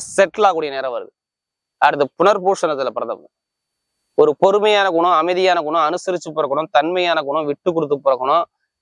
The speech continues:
ஆஹ், ஒரு பத்து பேரை வச்சு நிர்வாகம் பண்ணக்கூடிய கெப்பாசிட்டியான குணம் யார்கிட்ட இருக்குன்னா மிருக, புனர்பூச நட்சத்திரத்துல பிறந்தவங்களுக்கு இருக்கும். இப்ப பாருங்க, வ-, வண்டியோ, வீடோ, இடமோ, பூமியோ, வெளிநாடோ, வெளியூரோ, படிப்புகளில் ஒரு மாற்றமோ, தொழில ஒரு மாற்றமோ சூப்பரா இருப்பார். ஆனா சுப செலவு, சுபகாரியம் மாதிரி கண்டிப்பா பண்ணுவீங்க.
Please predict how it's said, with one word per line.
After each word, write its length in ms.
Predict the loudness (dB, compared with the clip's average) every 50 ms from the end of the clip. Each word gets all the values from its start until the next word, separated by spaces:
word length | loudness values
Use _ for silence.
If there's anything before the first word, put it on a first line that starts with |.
| _ -2
ஆஹ், 260 | 0 2 2 2 2 2
ஒரு 140 | 0 0 0
பத்து 240 | -2 -2 -2 -2 -2 -2
பேரை 140 | 0 0 0
வச்சு 160 | -2 -4 -4
நிர்வாகம் 420 | -4 -2 0 0 2 2 2 0 -2
பண்ணக்கூடிய 280 | -4 -4 -4 -6 -6 -6 -8 _ _
கெப்பாசிட்டியான 800 | 0 0 0 0 0 -2 -2 -2 -8 -14 -10 -6 -6 -4 -4 -4
குணம் 180 | -6 -8 -6 -4
யார்கிட்ட 200 | -2 -2 -2 -4
இருக்குன்னா 220 | -6 -6 -6 -4 -4
மிருக, 260 | -2 0 0 2 2 2 0 -2 -4 _ _ _ _ _ _ _ _ _ _
புனர்பூச 340 | 2 2 2 2 0 0 -2
நட்சத்திரத்துல 280 | -2 -2 -2 -2 -2 -2
பிறந்தவங்களுக்கு 280 | -2 -4 -4 -4 -4 -6
இருக்கும். 200 | -8 -12 -18 _ _ _ _ _ _ _ _ _ _ _ _ _ _ _ _ _ 0
இப்ப 60 | 2 4
பாருங்க, 280 | 4 4 4 4 2
வ-, 400 | 2 4 4 2 2 2 2 2
வண்டியோ, 480 | 2 2 0 0 0 -2 0 2 2 2 0
வீடோ, 340 | 0 0 -2 0 0 0 2 2
இடமோ, 360 | 2 2 0 0 -2 -4 -6 -6 -6
பூமியோ, 360 | -4 -4 -4 -2 0 0 2 2
வெளிநாடோ, 400 | 2 0 0 0 0 0 0 0 -2
வெளியூரோ, 400 | -4 -4 -4 -4 -4 -2 -2 -2 -2 -2
படிப்புகளில் 580 | -2 -2 -2 -4 -8 -6 -4 -2 0 2 2
ஒரு 100 | 2 0 0
மாற்றமோ, 380 | 0 -2 -2 -2 -6 -6 -6 -6 -4
தொழில 300 | -4 -2 -2 -2 0 0
ஒரு 160 | -2 -2 0
மாற்றமோ 340 | 0 -2 -2 -2 -4 -8 -8 -8
சூப்பரா 380 | -6 -6 -6 -4 0 2 2 2
இருப்பார். 340 | 2 0 -4 -6 -6 -6 _ _ _ _ _ _ _ _ _ _ 0
ஆனா 120 | 0 0 2
சுப 260 | 2 0 2 2 2
செலவு, 260 | 2 2 0 0 0
சுபகாரியம் 420 | -2 -2 0 0 0 0 -2 -2 -4
மாதிரி 140 | -6 -6 -6
கண்டிப்பா 240 | -8 -6 -6 -6 -6
பண்ணுவீங்க. 420 | -4 -6 -6 -6 -6 -4 -2 -2